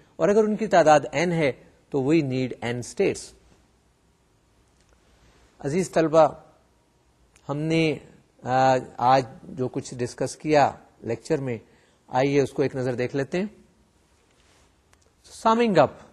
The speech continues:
آ، the lecture basically، ہم ہر لیکچر کے اینڈ پر اس کو سم اپ کرتے ہیں۔ ہم نے ایک ایگزامپل لی، آ،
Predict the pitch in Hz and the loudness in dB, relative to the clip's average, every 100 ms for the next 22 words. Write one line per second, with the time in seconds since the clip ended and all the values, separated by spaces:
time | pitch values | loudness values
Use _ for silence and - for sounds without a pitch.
0 | _ _ _ _ _ _ _ 123 127 127 | _ _ _ _ _ _ _ -6 -4 -2
1 | 131 135 - 147 131 - 143 147 147 185 | -2 -2 -2 -2 -4 -6 -6 -4 -4 -8
2 | - _ _ _ - 120 120 139 139 131 | -14 _ _ _ -10 -10 -6 -4 -4 -4
3 | 143 120 131 127 139 120 135 131 127 139 | -6 -4 -6 -4 -8 -8 -8 -6 -6 -6
4 | 139 135 - 143 156 _ _ _ _ - | -6 -8 -6 -12 -12 _ _ _ _ -8
5 | 160 175 185 185 185 175 143 139 135 135 | -6 -2 0 0 -2 -4 -6 -4 -4 -2
6 | 139 143 156 156 151 139 147 151 151 - | -4 -2 0 0 0 -2 -2 -2 -4 -12
7 | _ _ - 127 131 | _ _ -6 -2 0